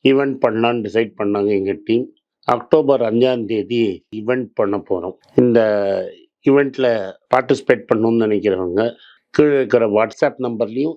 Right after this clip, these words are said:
email-லயும் என்ன கான்டாக்ட் பண்ணலாம். நன்றி, வணக்கம். வணக்கம். மீண்டும் மணிப்பேச்சில் உங்களெல்லாம் சந்திப்பதில் எனக்கு மிக்க மகிழ்ச்சி.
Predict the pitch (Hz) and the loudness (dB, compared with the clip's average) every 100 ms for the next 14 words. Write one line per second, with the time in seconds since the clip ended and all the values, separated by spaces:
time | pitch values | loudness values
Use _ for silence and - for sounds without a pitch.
0 | - 143 147 143 120 117 139 - 123 110 | -2 0 2 2 0 -4 -8 -4 0 2
1 | 123 135 117 101 98 - - 80 71 - | 0 0 -2 0 -2 -4 -10 -10 -12 -20
2 | _ _ - 104 113 107 143 202 _ _ | _ _ 2 2 2 0 0 -2 _ _
3 | 113 110 113 - - - - _ _ _ | 2 2 -2 -6 -8 -10 -20 _ _ _
4 | _ _ _ _ _ _ _ _ _ _ | _ _ _ _ _ _ _ _ _ _
5 | _ _ _ _ _ _ _ _ _ _ | _ _ _ _ _ _ _ _ _ _
6 | _ _ 147 147 156 151 120 107 110 143 | _ _ -6 0 2 2 0 -4 2 2
7 | 139 143 135 123 131 135 131 - 135 123 | 4 2 2 0 0 0 -2 0 -2 -2
8 | 120 117 120 120 117 117 120 127 110 110 | -2 -2 -4 -6 -6 -4 -2 -2 -2 0
9 | 110 107 107 107 - 107 98 90 - - | -2 -4 -6 -6 -2 -2 -2 -6 -14 -16